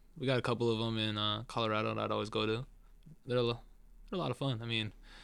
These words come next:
I had a crazy experience when I was little. Uh, you know,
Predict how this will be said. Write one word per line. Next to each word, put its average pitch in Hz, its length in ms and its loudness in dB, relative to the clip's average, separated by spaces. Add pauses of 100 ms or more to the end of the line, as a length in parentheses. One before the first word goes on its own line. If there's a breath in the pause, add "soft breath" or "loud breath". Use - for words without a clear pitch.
(300 soft breath)
I 156 40 2
had 135 100 8
a - 20 4
crazy 117 300 6
experience 117 320 0
when 117 100 0
I 101 60 2
was 98 100 0
little. 110 400 2 (140)
Uh, 101 240 -2
you 101 80 -6
know, 101 220 0